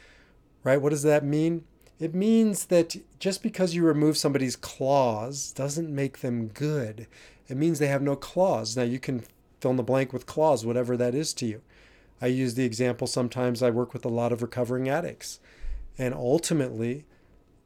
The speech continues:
if you are on a desert island, as a, as a recovering alcoholic, as an example, and you have no access to a bar, are you really sober, right? Are you really recovering?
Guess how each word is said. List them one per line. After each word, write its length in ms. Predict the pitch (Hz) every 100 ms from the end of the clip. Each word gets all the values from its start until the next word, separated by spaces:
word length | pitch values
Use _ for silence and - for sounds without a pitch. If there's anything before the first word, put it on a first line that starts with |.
| _
if 240 | 151 - 143
you 180 | 156
are 120 | 202 208
on 160 | 185
a 80 | 156
desert 560 | 110 110 143 139 143 127
island, 420 | 135 143 117 110
as 120 | 117
a, 60 | 127 135
as 180 | 120
a 80 | 120
recovering 480 | 117 120 139 127 123
alcoholic, 540 | 127 123 123 120 113
as 180 | 120 107
an 80 | 113
example, 580 | 110 110 117 113 175 - _ _ _ -
and 80 |
you 60 | 131
have 120 | 123
no 140 | 143 147
access 400 | 139 - 147 -
to 160 | 139
a 60 | 117
bar, 400 | 113 120 165 - - - - _ -
are 100 | 139
you 140 | 175
really 460 | 160 160 180 175 143 _ _ _ _ -
sober, 500 | - 185 208 117 98 _ -
right? 200 | 131 143
Are 80 |
you 140 | 139 143
really 320 | 143 165 175
recovering? 680 | 170 170 170 175 123 110